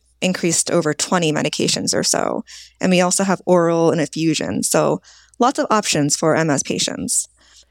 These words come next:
All these medications work by helping decreasing the hyperactive immune system that occurs with M S. For acute attacks or exacerbations, steroids can be used for about three to five days, and this can help speed the recovery of symptoms.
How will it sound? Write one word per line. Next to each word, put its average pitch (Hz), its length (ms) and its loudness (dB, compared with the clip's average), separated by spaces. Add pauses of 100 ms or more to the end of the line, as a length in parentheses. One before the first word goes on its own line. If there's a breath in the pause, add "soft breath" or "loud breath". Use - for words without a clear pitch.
(220 soft breath)
All 240 120 4
these 285 140 4
medications 185 760 2
work 165 240 -4
by 160 180 -2
helping 185 460 -2
decreasing 196 580 2
the 170 80 0
hyperactive 175 720 2
immune 160 320 2
system 151 540 0
that 160 140 2
occurs 156 360 -2
with 147 180 0
M 156 140 0
S. - 400 -2 (560 soft breath)
For 208 140 4
acute 277 260 2
attacks 214 480 0
or 165 100 0
exacerbations, 165 1040 -2 (240)
steroids 247 380 4
can 196 120 -2
be 170 100 -2
used 160 340 -2
for 160 260 -2
about 156 320 -2
three 196 140 0
to 196 80 0
five 180 260 0
days, 185 460 0 (240)
and 175 120 -2
this 190 120 2
can 196 120 -2
help 190 160 -4
speed - 280 -4
the 170 100 0
recovery - 540 -2
of - 100 -2
symptoms. - 640 -2